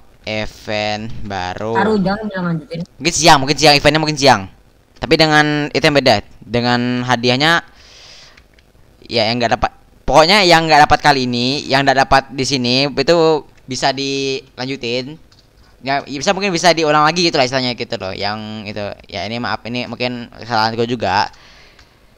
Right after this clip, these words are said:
Speaker 1: Ya itu kesalahanku juga sih kalau misalnya itu. Pokoknya yang nggak menang sini bisa. Nah ya itu kesempatan itu bisa, itu aja tuh. Pokoknya yang nggak ada kesempatan main hari, main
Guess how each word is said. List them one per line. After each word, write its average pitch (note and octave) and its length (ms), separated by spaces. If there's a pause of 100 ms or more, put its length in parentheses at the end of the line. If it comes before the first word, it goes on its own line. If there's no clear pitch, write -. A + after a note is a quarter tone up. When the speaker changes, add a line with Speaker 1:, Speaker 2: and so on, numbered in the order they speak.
(2750)
Speaker 1:
Ya G2+ 80
itu F#2+ 160
kesalahanku G#2 400
juga G#2 160
sih F#2 240
kalau F#2+ 160
misalnya E2+ 240
itu. G2 160
Pokoknya A#2 400
yang B2+ 80
nggak B2 160
menang B2+ 160
sini B2+ 160
bisa. C3 400
Nah F#3+ 160
ya E3+ 160
itu D3+ 160
kesempatan C3+ 320
itu C#3 160
bisa, D3 160
itu B2+ 160
aja C3+ 160
tuh. G#2 160 (2750)
Pokoknya C3+ 240
yang E3+ 240 (400)
nggak C3 200 (120)
ada B2 320
kesempatan B2 480
main B2 240
hari, B2 240 (240)
main A#2+ 160